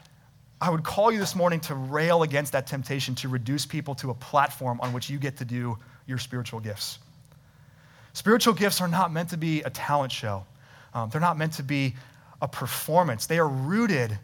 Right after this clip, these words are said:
and we see this so clearly in Romans twelve, they're rooted in relationships.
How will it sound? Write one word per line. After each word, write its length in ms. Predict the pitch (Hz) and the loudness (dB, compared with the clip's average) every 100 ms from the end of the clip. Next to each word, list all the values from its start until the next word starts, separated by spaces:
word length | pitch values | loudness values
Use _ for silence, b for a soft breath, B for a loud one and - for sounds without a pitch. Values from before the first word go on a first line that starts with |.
| - - | -10 -8
and 80 | |
we 80 | 147 | -2
see 180 | - - | 0 2
this 140 | 185 | 0
so 180 | 160 214 | 2 2
clearly 280 | 202 214 208 | 2 2 2
in 40 | |
Romans 200 | 165 156 | 2 0
twelve, 220 | - 160 - | 0 0 0
they're 120 | 156 | -2
rooted 420 | 135 175 196 156 | 0 2 2 2
in 140 | 143 | -2
relationships. 1000 | 123 120 123 156 - 123 - 104 - - | -2 -2 0 0 0 -4 -6 -6 -4 -4